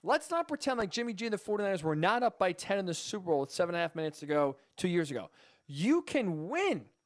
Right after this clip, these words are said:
a Super Bowl with a quarterback like Jimmy Garoppolo, but it is so much harder to do.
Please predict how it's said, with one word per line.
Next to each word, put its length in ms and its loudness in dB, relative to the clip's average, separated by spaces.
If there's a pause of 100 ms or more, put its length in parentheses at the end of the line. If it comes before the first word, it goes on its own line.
(520)
a 140 2
Super 420 -4
Bowl 360 0 (200)
with 140 0
a 80 2
quarterback 720 -2
like 220 -2
Jimmy 520 -2
Garoppolo, 640 2 (260)
but 120 2
it 120 0
is 140 0
so 760 0 (140)
much 580 -2 (280)
harder 480 4 (260)
to 140 -8
do. 240 -8